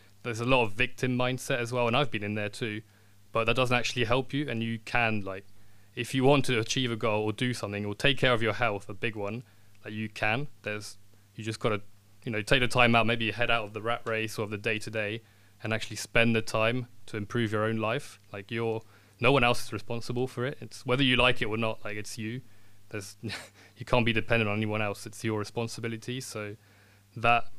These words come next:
that took me a while to learn, especially when I was younger and I had various issues happening in my life and I was blaming them and,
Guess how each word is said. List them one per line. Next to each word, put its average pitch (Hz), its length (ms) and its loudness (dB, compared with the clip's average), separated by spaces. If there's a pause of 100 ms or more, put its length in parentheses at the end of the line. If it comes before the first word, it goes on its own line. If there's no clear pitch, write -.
(200)
that 127 160 0
took 135 120 2
me 135 120 6
a 127 80 6
while 131 240 6
to 135 100 2
learn, 143 220 4
especially 127 380 -2
when 120 100 2
I 113 60 4
was 110 140 0
younger 120 380 2
and 113 100 2
I 104 60 0
had 110 160 -2
various 113 320 -2
issues 120 340 -4
happening 113 300 -2
in 110 60 -2
my 107 100 -4
life 113 380 -4
and 104 80 -8
I 101 40 -6
was 101 140 -8
blaming 113 400 -6
them 110 280 -4
and, 101 160 -12